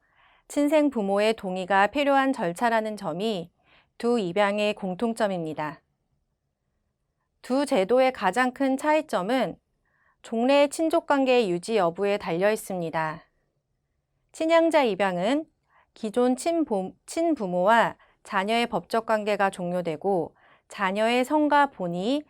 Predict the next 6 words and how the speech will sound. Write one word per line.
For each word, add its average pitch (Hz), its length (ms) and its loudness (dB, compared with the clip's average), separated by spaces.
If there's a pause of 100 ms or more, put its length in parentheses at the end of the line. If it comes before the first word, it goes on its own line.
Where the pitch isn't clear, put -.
(120)
자동으로 202 540 -4
변경됩니다. 175 880 -6 (840)
뒤에서 269 380 2
좀 214 220 -2
더 240 100 2
살펴보겠지만 269 1080 2